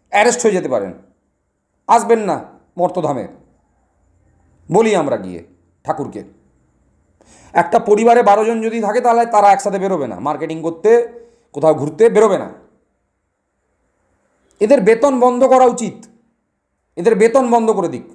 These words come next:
কোর্ট কালকে ভার্ডিক্ট দিয়ে এদের বেতন বন্ধ করে দিক, এটা আমার দাবি।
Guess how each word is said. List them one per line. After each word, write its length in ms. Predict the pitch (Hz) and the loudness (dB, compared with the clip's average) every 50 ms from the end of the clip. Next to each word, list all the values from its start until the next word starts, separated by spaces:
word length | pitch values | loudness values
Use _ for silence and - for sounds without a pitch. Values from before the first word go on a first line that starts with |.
| _ _ _ _ _ _ _ | _ _ _ _ _ _ _
কোর্ট 260 | 202 220 240 240 240 | 0 2 2 2 2
কালকে 580 | - 220 214 214 208 233 247 262 277 285 - - - _ _ _ _ _ _ _ _ _ _ _ _ _ _ _ 131 | 2 2 2 2 2 2 4 4 4 2 -2 -8 -20 _ _ _ _ _ _ _ _ _ _ _ _ _ _ _ 0
ভার্ডিক্ট 380 | 139 185 202 190 226 247 196 | 0 0 2 2 -2 -2 -4
দিয়ে 260 | 180 180 220 233 247 | -4 -4 0 2 4
এদের 200 | 240 214 233 233 | 4 4 2 0
বেতন 340 | 180 156 175 180 - 233 226 | -2 -2 -4 0 0 0 0
বন্ধ 320 | 202 175 190 202 202 202 214 | 0 -2 -2 -2 -2 -2 -2
করে 280 | 214 202 202 196 196 | 0 0 -2 -2 -4
দিক, 200 | 180 208 196 - - - - | -4 -6 -8 -10 -12 -12 -8
এটা 200 | - 196 190 220 | -6 -2 0 0
আমার 300 | 196 185 185 196 190 160 | 0 2 0 0 -2 0
দাবি। 240 | 135 139 117 101 92 | 0 -2 -2 -2 -6